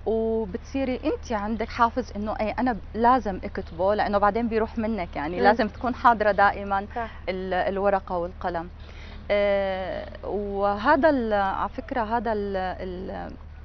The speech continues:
Speaker 1: أنا بسميه الترجمة الشعورية، أمر فعلًا ما نو سهل، بيحتاج من الإنسان إنه يكون في عنده خبرة، آه، لغوية كتير عالية، يكون إنسان قارئ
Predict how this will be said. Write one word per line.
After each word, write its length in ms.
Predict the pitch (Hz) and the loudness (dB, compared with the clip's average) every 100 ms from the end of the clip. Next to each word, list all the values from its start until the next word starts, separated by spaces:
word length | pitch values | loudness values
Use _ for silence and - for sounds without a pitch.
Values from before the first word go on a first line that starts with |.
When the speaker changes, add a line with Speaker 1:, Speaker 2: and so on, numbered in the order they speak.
| - - - - - - 190 | -16 -16 -16 -16 -14 -6 -4
Speaker 1:
أنا 120 | 185 | -4
بسميه 360 | - 196 202 | -4 -4 -4
الترجمة 500 | 233 - 254 214 190 | -4 -2 0 -2 -4
الشعورية، 800 | 196 - 196 190 202 214 202 190 220 - - - | -6 -4 -2 -2 -2 -2 -4 -8 -10 -14 -6 0
أمر 180 | 302 - | 2 2
فعلًا 400 | - 320 302 196 | 2 2 2 0
ما 220 | 175 175 | -2 -4
نو 120 | 185 | -4
سهل، 400 | 185 220 202 214 254 - - - | -6 -4 0 0 -2 -12 -12 -10
بيحتاج 420 | - - 247 233 | -6 0 2 2
من 160 | 214 | -2
الإنسان 440 | 202 196 202 208 196 | -4 -4 -4 -2 -2
إنه 200 | 185 190 | -4 -6
يكون 220 | - 202 | -6 -6
في 140 | - | -6
عنده 300 | 180 180 185 | -6 -4 -6
خبرة، 520 | 190 214 196 202 185 185 - - - 202 | -6 -6 -4 -2 -2 -6 -10 -12 -4 0
آه، 580 | 185 180 180 175 175 | 0 0 -2 -4 -4
لغوية 540 | 196 202 202 196 190 190 | -4 0 0 0 -2 -2
كتير 380 | - - 202 180 | -4 -4 0 0
عالية، 400 | 180 185 180 175 | 0 -2 -4 -6
يكون 540 | 180 190 190 208 202 | -6 -6 -6 -6 -6
إنسان 600 | 185 - 185 180 175 175 - | -8 -6 -6 -4 -6 -6 -2
قارئ 400 | 233 208 202 196 | 4 4 6 2